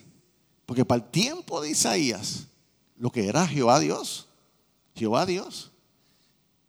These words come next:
Y que ahora yo le puedo decir, ahora es trino, ahora es Dios Padre, ahora es Dios Hijo, ahora es Dios Espíritu Santo, Isaías.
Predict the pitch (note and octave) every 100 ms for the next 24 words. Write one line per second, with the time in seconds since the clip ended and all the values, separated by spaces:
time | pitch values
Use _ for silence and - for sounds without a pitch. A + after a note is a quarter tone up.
0 | _ D#3 - F3+ C3 D3 C4+ D4 G#3+ F3
1 | E3+ F3+ E3+ E3+ C3+ - - - _ _
2 | - A#2 E3+ - - G#3 A3 G#3 D3+ -
3 | - - C3 D3 D#3 E3+ - E3+ F3+ F#3+
4 | F#3 D#3 - - C3 D3+ D#3 E3+ - G3
5 | F#3+ F#3 D3+ - - C#3+ D#3 E3 F3 F3
6 | F#3+ - F3+ G3 F#3+ F#3+ E3 C#3+ C3 A2
7 | - D#3+ E3 E3+